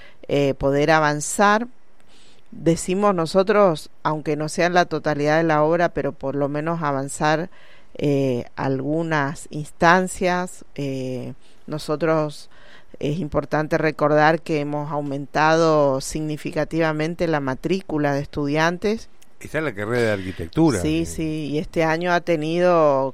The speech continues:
Speaker 1: casi la misma cantidad de interesados inscriptos que el año
Speaker 2: Ujú.
Speaker 1: pasado. Los estudiantes de segundo continúan. El año que viene tenemos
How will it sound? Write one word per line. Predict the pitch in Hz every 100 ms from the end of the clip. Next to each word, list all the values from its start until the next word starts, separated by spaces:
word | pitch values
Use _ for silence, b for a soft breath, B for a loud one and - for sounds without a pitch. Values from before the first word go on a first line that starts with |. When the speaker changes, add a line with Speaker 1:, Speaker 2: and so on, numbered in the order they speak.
| -
Speaker 1:
casi | 151 151 - - 147
la | 147 147
misma | 143 175 202 175
cantidad | 165 156 143 147 151 160
de | 170 156 139 139 131 127
interesados | 151 147 143 147 151 147 151 160
inscriptos | 151 - 151 - 170
que | 160
el | 143
año | 143 151
Speaker 2:
Ujú. | 147
Speaker 1:
pasado. | 147 - 175 196 226 233 233
Los | 175 143 139
estudiantes | 135 - 151 147 147 160
de | 156
segundo | - 139 147 160 151 147
continúan. | 135 139 143 143 170 190 208 214 202
El | 143
año | 143 143
que | 143
viene | 147 156 165 165
tenemos | - 143 143 147